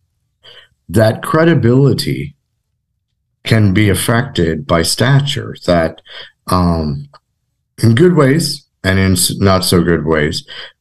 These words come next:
but that definitely obvious that a person's stature can determine or, or, or, um, influence, uh,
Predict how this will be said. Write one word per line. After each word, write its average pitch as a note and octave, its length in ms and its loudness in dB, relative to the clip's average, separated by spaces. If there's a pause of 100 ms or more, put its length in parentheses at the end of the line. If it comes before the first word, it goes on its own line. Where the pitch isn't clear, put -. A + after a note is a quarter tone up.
but G2 220 0
that G#2 420 2 (1120)
definitely A2 1000 0
obvious F2 840 -2 (1000)
that F#2+ 240 0 (360)
a G2+ 100 -2
person's C#3+ 480 0
stature F2 720 -2 (680)
can A#2+ 600 2 (1040)
determine C#3 520 2
or, G#2+ 220 0
or, G#2 320 -2
or, F#2 300 0
um, F2+ 440 0 (440)
influence, F#2+ 880 0 (720)
uh, G2+ 60 0